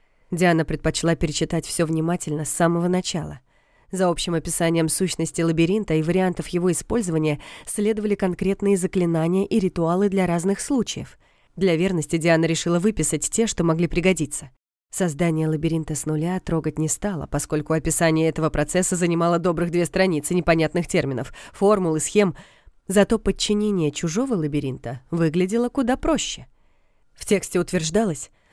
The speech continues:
что это можно сделать, если перехватить контроль хотя бы над одним входом. Тогда сможешь в любой момент попадать в лабиринт и покидать его,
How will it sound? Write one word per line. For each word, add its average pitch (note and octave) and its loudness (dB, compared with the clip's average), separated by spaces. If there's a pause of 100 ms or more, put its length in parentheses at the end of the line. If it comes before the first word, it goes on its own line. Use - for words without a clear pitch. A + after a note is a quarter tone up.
(120)
что - 2
это G#3+ 0
можно G#3+ 0
сделать, G#3+ 0
если G3 2
перехватить G3+ 0
контроль A3 2
хотя G#3 0
бы G#3 0
над G3+ 0
одним G3+ 2
входом. F3 0 (260)
Тогда F3+ 2
сможешь F3+ 0
в F3+ -4
любой F#3 2
момент F3+ 0
попадать E3 0
в F#3+ -4
лабиринт G3+ 2
и G#3+ -2
покидать B3+ 0
его, C3 -6